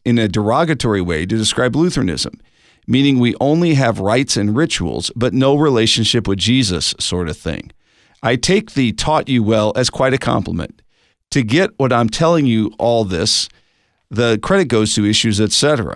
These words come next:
and your many expert guests, such as Doctor Cooper, Pastor Whedon, Pastor Wolfmiller, and so many others. It's not saying my pastor doesn't teach me, but Issues, et cetera, is able to cover so much more theology. Thanks for all the excellent programs that help your listeners contend for the faith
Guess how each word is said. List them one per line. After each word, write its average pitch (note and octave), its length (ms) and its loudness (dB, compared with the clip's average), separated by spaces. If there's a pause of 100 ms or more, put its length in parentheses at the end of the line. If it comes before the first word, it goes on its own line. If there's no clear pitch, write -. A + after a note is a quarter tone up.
(160)
and A2 200 2
your A2 100 2
many C3+ 420 2
expert C#3 420 -2
guests, G2 280 0
such - 180 -4
as G2 160 -2
Doctor G2+ 300 -2
Cooper, C3 500 0
Pastor G2+ 320 -2
Whedon, A#2 380 0
Pastor G#2 260 -2
Wolfmiller, G2+ 540 -2
and G2 80 -4
so D#3 240 0
many E3 220 2
others. C#3 360 -2 (1000)
It's - 200 0
not C3+ 360 0
saying B2 420 2
my A2 140 2
pastor G#2+ 360 0
doesn't F2 280 -4
teach E3+ 280 0
me, F#2 160 0
but G#2 200 0
Issues, A#2+ 340 0
et G2+ 140 -4
cetera, A#2 320 0
is F#2+ 160 -4
able C3+ 240 0
to G#2 160 -4 (140)
cover B2+ 320 0
so D#3 280 4
much C#3+ 240 0
more G2+ 180 0
theology. A2+ 640 -2 (460)
Thanks D3+ 300 0
for B2 120 -2
all A2 160 2
the G2+ 140 0
excellent - 380 -4
programs B2 540 2
that F#2 120 0
help B2+ 240 -2
your D#3 100 0
listeners A2+ 380 0
contend C3+ 480 0
for E3 140 -4
the D#3 120 0
faith F2+ 360 -2